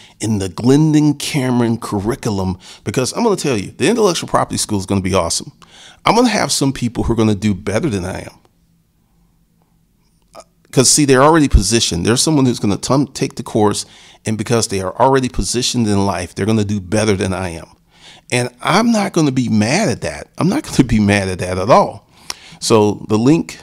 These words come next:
to, you know, the U R L is The Art of Profit. Uh, I'll, the link will be in the description, and it'll be in the first comment. So you can go ahead and start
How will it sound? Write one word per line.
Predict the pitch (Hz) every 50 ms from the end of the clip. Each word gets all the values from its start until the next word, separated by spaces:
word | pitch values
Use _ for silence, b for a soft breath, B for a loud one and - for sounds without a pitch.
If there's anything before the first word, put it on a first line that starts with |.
| - _ -
to, | - - 127 120 117 117 113 113 110 - - -
you | 101 101
know, | 101 98 98 98 - -
the | 104 98
U | 98 104 117 127
R | 131 117
L | 95 95 95 95 95 95 b b b b b b b b b -
is | 107 101 101
The | - 101 95 - -
Art | - - 104 104 98 - - - - -
of | 107 - _ -
Profit. | - - - 98 92 95 - - 107 101 - -
Uh, | - 104 98 101 - -
I'll, | 110 117 -
the | - - 107
link | 117 127 143 143 -
will | 120 117
be | 107 113 110
in | 110 107 104
the | 98 101 101 - _ _ _ _ _ -
description, | - 104 - - - 110 104 - - 104 101 101 98 B B B B B B B
and | 95 107
it'll | 104 98
be | 101 110 107
in | 101
the | 98
first | - - 98 107 107 -
comment. | - - 98 92 92 92 92 85 - -
So | - 92
you | 95 92 104 104
can | 107
go | 101 104 107
ahead | 107 101 101 92 95 98 - - B B B B B B B
and | - 98 -
start | - - - - 92 98 95 - -